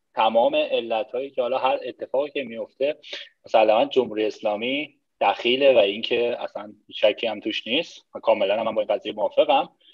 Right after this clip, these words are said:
اما اون فیلمی که بازیگرش حالا پول می‌دن و میاد بازی می‌کنه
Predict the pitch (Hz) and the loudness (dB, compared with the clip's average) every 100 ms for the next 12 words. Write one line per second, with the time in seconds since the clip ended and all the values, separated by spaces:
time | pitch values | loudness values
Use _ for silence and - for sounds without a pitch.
0 | _ _ - 143 139 - 139 135 131 135 | _ _ 0 0 -2 -2 -2 -2 0 4
1 | 131 131 - 117 110 110 117 131 123 107 | 4 4 0 -4 -4 -4 -4 -2 0 2
2 | 117 - _ _ _ 139 147 147 131 127 | 0 -2 _ _ _ -6 -6 -2 -2 -2
3 | 113 113 110 - 104 104 135 123 - 82 | -4 -4 -6 -2 -4 -4 -10 -12 -14 -18